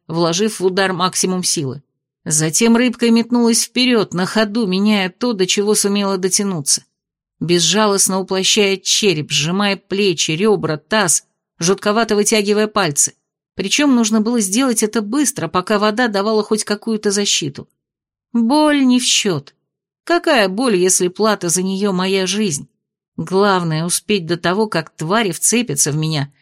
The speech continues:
и повредят что-то важное. Главное не поддаться, выдержать, выдержать.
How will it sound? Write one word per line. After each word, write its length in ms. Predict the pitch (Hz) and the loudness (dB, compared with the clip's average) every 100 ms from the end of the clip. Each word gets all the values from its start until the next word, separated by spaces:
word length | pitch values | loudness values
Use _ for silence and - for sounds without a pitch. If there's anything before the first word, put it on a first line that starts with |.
| _ - | _ -6
и 100 | 220 | 0
повредят 520 | 226 196 196 202 202 | 0 2 2 2 0
что-то 340 | - 202 196 | 0 0 -2
важное. 460 | 190 170 131 131 127 _ _ _ _ | -2 -2 -2 -6 -12 _ _ _ _
Главное 520 | 185 175 170 165 180 | -2 0 0 0 -2
не 120 | 185 | -2
поддаться, 720 | 175 208 196 220 196 - 147 - _ _ | -2 -4 0 -2 0 -2 -2 -8 _ _
выдержать, 920 | 196 190 196 208 175 170 165 160 - | -8 -2 0 2 0 -2 -4 -4 -4
выдержать. 920 | 180 165 226 233 175 165 175 147 - | -4 -2 -2 0 0 -2 -2 -4 -6